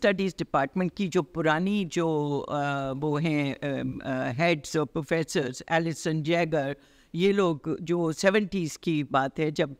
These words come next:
नए नए एस्टैब्लिश हुए थे, अ, women studies, वो तो रिएक्ट करती हैं इस पर। मैं, I personally also react, I teach course on gender, but I react, because औरत गायब हो जाती है।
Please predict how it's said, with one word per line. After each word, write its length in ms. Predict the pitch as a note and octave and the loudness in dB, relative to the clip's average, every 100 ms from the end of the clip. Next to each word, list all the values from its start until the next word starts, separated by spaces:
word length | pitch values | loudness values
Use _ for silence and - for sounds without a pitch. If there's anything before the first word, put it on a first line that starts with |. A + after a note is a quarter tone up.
| C#3+ | -6
नए 180 | E3 D#3+ | -2 0
नए 140 | E3 | 0
एस्टैब्लिश 540 | E3 - C#3+ C#3 D3+ - | -2 0 -2 -2 -6 0
हुए 180 | F#3 F#3 | 2 2
थे, 320 | D3+ D3 C3 | 0 -2 -2
अ, 360 | - C3+ C#3 C3 - D#3 | -2 -2 -2 -4 -6 -6
women 240 | D#3+ D#3 | -2 -2
studies, 420 | D#3+ D3 C#3+ E3+ - _ _ | -2 -2 0 -4 -8 _ _
वो 100 | F#3 | 0
तो 100 | B3 | 2
रिएक्ट 360 | C#4 A3+ G3 - | 2 2 0 0
करती 320 | C#4+ G#3 - | 0 0 -2
हैं 140 | E3 D3+ | -4 -4
इस 80 | |
पर। 80 | - A#3 | -4 2
मैं, 160 | B3+ - | 2 4
I 120 | A#3 | 2
personally 520 | B3 C#4+ - D4 C#4+ C4+ | 4 0 0 -2 0 2
also 360 | A#3 A3 C4+ | 0 0 -2
react, 500 | A#3 F#3 C3+ - _ _ _ _ A3 | 0 -2 -2 -8 _ _ _ _ -2
I 60 | G#3+ B3 | 0 2
teach 200 | D4 C4 C4+ | 0 0 0
course 340 | C4 B3 A#3 | 0 2 2
on 100 | A3 | 2
gender, 360 | G3+ F#3+ F#3+ G3 | 2 0 0 0
but 200 | F#3 F#3 | 0 2
I 140 | F#3 F3 | 2 0
react, 360 | E3 E3+ D3+ - - - - - - - | 0 0 0 -4 -18 -20 -20 -20 -10 0
because 380 | A3 C4 B3+ - - _ - - - | 2 4 2 -2 -20 _ -20 -4 2
औरत 240 | G3+ G#3+ | 4 2
गायब 260 | F3+ D#3+ D3 | 2 2 2
हो 80 | D3+ | 0
जाती 420 | D3 B2 - | 0 -2 -6
है। 100 | B2+ | -6